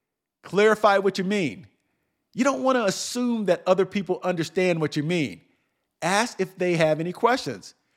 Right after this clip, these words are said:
but make sure that you make people feel comfortable knowing that there are no such thing as dumb questions, since some people may be afraid to speak up, especially in meetings or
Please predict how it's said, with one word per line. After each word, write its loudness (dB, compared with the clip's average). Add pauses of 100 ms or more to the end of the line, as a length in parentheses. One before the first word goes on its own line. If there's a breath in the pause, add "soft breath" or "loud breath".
(180)
but 0
make -4
sure -2
that 0
you -4
make -2
people -4
feel 0
comfortable -2 (200)
knowing -2
that 2 (240 loud breath)
there 2
are 2
no 4
such -2
thing -4
as -2
dumb -2
questions, 0
since -2
some -6
people -4
may 0
be -2
afraid 0
to -6
speak -2
up, 6
especially -2
in -4
meetings -2 (120)
or 2